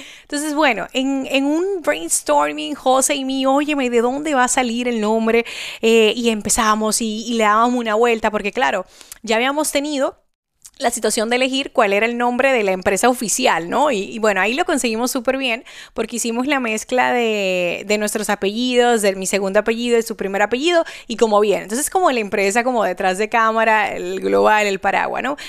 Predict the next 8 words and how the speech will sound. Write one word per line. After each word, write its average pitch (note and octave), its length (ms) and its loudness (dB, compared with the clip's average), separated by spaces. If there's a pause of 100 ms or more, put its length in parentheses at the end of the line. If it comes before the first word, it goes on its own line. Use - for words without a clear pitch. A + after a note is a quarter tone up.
(200)
Pero C4 160 2
la C#4 80 -2
marca D#4 240 -2
comercial C4 760 -2
es A3 140 -2
algo D#4 240 0
importante. F#3 680 -6 (440)
Y, B3+ 260 -4